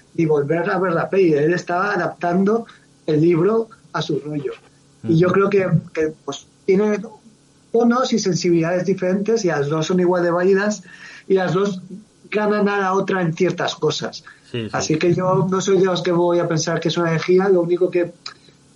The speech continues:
Speaker 1: que es como comparar Millennium de David Fincher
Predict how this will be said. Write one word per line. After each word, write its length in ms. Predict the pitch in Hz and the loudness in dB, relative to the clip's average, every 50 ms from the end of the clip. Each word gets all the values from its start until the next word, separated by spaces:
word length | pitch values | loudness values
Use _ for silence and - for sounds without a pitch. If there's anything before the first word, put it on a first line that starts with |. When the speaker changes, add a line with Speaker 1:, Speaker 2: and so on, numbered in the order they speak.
| _ | _
Speaker 1:
que 540 | - 170 170 165 160 156 156 151 147 147 143 147 - _ _ - - - _ _ _ _ _ - | 0 0 2 2 2 2 2 2 2 0 -4 -6 -10 _ _ -10 -10 -10 _ _ _ _ _ -6
es 100 | - 160 - | -6 -4 0
como 240 | 196 190 180 151 151 | 2 2 2 2 0
comparar 600 | 185 175 156 156 160 160 165 170 175 175 175 165 170 170 165 165 170 165 165 175 185 185 - - - | 0 -2 0 0 -2 -2 -2 -2 -2 -2 -2 0 0 0 0 0 -4 -6 -8 -10 -10 -10 -10 -10 -8
Millennium 640 | 214 190 180 175 170 170 180 185 185 185 185 180 180 | -2 0 2 2 2 2 2 2 2 4 4 4 4
de 100 | 175 170 | 4 2
David 320 | 175 180 175 185 180 - | 2 2 2 2 2 0
Fincher 600 | - 190 196 202 185 - 180 - 208 220 226 226 | -2 -2 0 0 0 -2 -2 -2 0 0 0 -2